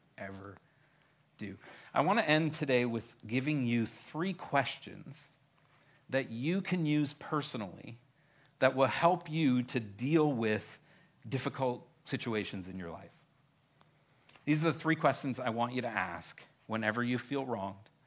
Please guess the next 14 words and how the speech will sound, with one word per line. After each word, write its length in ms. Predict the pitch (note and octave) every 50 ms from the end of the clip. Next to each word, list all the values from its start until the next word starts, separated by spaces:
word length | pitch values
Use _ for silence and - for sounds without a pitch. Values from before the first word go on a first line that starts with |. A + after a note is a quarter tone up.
| - - - - - - -
whenever 320 | - A2+ A2 A#2 A2+ A#2+ C3
you 140 | B2 B2
feel 300 | A2+ - - B2 B2 A#2
like 360 | A#2+ A#2+ A#2 A2+ A2 - - -
your 180 | G#2+ A#2+ A#2+ A#2
way 160 | B2 A#2 A2+
should 320 | A#2 - - B2+ A#2 A#2
be 120 | B2 B2+ C3
the 120 | A#2+ B2+
way, 340 | A#2 A2+ G#2+ A2 A2 G#2+ A2
whenever 320 | G#2+ A2 G#2+ A2 G#2+ A#2
you 80 | A#2+ A#2+
feel 500 | A#2 - - A#2+ A#2 A#2 A#2 A#2 A#2 - - - - - - - - -
uh, 280 | - A2 A2 G#2+ -